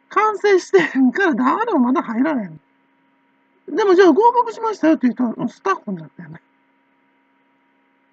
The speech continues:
まあ、疫病を防ぐって書く防疫センターに、スタッフに、その、投票とかさ、投票、採用やね。採用とか、ス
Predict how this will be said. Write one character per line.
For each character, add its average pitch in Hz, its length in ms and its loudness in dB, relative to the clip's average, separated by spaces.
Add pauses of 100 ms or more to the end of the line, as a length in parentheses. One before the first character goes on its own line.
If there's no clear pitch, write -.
ま 208 280 -6
あ、 - 60 -12 (480)
疫 233 200 -2
病 233 100 0
を 208 100 -4
防 - 160 -6
ぐ 370 80 4
っ - 20 -12
て - 400 -14
書 190 80 -10
く - 120 -12
防 214 300 0
疫 196 120 -6 (340)
セ 254 80 -2
ン 190 100 -8
タ 165 120 -20
ー 165 80 -12
に、 294 60 -6
ス - 40 -16 (440)
タ 349 80 2
ッ 359 60 0
フ - 140 -4
に、 240 140 0 (440)
そ 196 80 -10
の、 156 260 -14 (840)
投 247 240 2
票 269 240 2
と - 100 -10
か 190 100 -8
さ、 - 160 -12 (120)
投 196 200 -14
票、 277 200 -10 (280)
採 320 200 4
用 403 200 0
や 226 60 -4
ね。 247 120 -6 (300)
採 262 180 -4
用 285 80 0
と 240 200 -2
か、 - 80 -14
ス - 40 -20